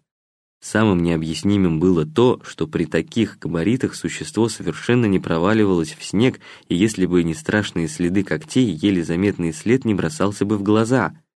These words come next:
Ранее я читал о существе, оставляющем такие следы. Оно называлось «Джек Прыгун»,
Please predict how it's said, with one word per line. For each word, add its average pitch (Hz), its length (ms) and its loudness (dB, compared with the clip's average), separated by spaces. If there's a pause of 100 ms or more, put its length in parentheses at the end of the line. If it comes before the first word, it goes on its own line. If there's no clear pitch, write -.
(400)
Ранее 101 460 2
я 101 60 2
читал 107 400 0
о 80 40 -2
существе, - 600 -2
оставляющем 95 800 -2
такие 92 340 0
следы. 95 480 0 (100)
Оно 85 200 0
называлось 90 640 2 (180)
«Джек 90 300 0
Прыгун», 98 540 0